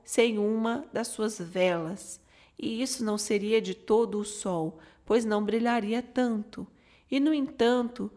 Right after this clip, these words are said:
como podes conhecer-te como a luz quando estás no meio da luz? Eis a questão." "Bem, tu és Deus, pensa em alguma coisa", disse a pequena alma mais animada. Deus sorriu novamente.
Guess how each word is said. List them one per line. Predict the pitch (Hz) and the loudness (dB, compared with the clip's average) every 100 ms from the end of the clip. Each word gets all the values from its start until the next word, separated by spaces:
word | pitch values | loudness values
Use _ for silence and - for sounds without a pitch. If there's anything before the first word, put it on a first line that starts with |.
| - _ | -18 _
como | - 311 381 | 2 4 2
podes | - 233 226 - | 4 4 4 -2
conhecer-te | - 208 185 185 - 208 247 247 | -2 -2 -2 -6 -2 0 0 -4
como | - - 196 | -6 -4 0
a | 180 | 0
luz | 170 180 226 233 - - - _ | 0 0 -2 -4 -8 -14 -20 _
quando | 240 262 | 2 4
estás | 247 247 - 233 240 - - - | 2 0 4 4 4 -4 -14 -4
no | 277 | 0
meio | 269 254 294 277 220 | 4 6 6 6 2
da | 180 170 | 0 -4
luz? | - - - - - | -4 -10 -10 -10 0
Eis | 262 277 226 | 0 2 0
a | 208 | -4
questão." | 208 190 - - - 208 _ _ _ - - _ | -4 -8 -8 -12 -12 -12 _ _ _ -20 -20 _
"Bem, | - 165 165 - _ _ _ - | -10 -8 -10 -18 _ _ _ -6
tu | 269 | 0
és | 453 294 | 0 0
Deus, | 233 185 190 208 - - _ _ | 2 2 2 0 -8 -10 _ _
pensa | 269 285 - | 0 0 2
em | 370 | 2
alguma | 349 339 330 | 2 4 2
coisa", | 381 - 233 247 202 220 - _ _ _ - | 0 0 2 2 -2 -10 -16 _ _ _ -10
disse | 220 - | -8 -6
a | |
pequena | - - - 202 208 | -10 -12 -10 -6 -4
alma | 196 208 202 | -4 -4 -4
mais | 196 190 | -6 -6
animada. | 196 190 190 180 190 - _ _ _ _ _ _ _ | -6 -8 -10 -12 -16 -20 _ _ _ _ _ _ _
Deus | 247 247 | 0 0
sorriu | 254 269 226 208 | 0 -2 -2 -4
novamente. | 208 226 247 247 180 202 - - | -4 -4 -6 -6 -8 -10 -18 -20